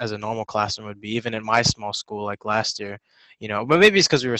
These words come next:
so, like, close-knit 'cause everyone knew each other. So we were all kind of more like one big, you know, friend group. And so no one was re-, in, but in class,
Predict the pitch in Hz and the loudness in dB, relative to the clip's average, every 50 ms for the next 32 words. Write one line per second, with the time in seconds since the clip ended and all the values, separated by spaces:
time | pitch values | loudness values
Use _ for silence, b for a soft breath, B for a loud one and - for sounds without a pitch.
0 | - - 120 117 113 110 104 104 _ - - 113 110 - - 117 107 107 - 120 | 0 2 2 2 2 2 0 -4 _ -6 -4 -4 -2 -2 -2 -4 -6 -6 -4 2
1 | 117 120 113 113 107 104 101 104 101 101 - - 104 101 101 104 101 - b b | 2 2 2 2 -6 -6 -6 -8 -8 -8 -6 -4 -4 -4 -4 -6 -8 -8 b b
2 | b b b b - 117 117 113 110 110 - - 113 110 107 101 104 107 107 104 | b b b b -4 0 2 4 4 4 4 2 -2 -2 -2 -4 -6 -8 -6 -4
3 | 104 104 - 104 104 101 98 _ - 101 101 101 101 _ _ _ _ - 107 101 | -4 -6 -6 -8 -10 -10 -10 _ -8 -6 -4 -4 -6 _ _ _ _ -12 -10 -10
4 | 98 - - 104 101 101 101 98 101 101 98 _ _ b b b b b b b | -10 -8 -6 -6 -6 -6 -8 -10 -10 -10 -10 _ _ b b b b b b b
5 | b b b b _ _ - 110 117 110 110 107 - - - 113 107 107 123 143 | b b b b _ _ -6 -4 -4 -4 -6 -6 -4 -4 -2 0 0 2 6 6
6 | 160 165 156 143 123 123 131 127 - 123 120 117 117 113 - _ 123 123 120 117 | 8 8 6 4 2 2 0 0 0 -2 -2 -2 -6 -10 -12 _ 0 0 2 2
7 | 117 110 117 117 117 117 117 117 - - - | 2 2 4 4 6 6 4 2 0 -6 -8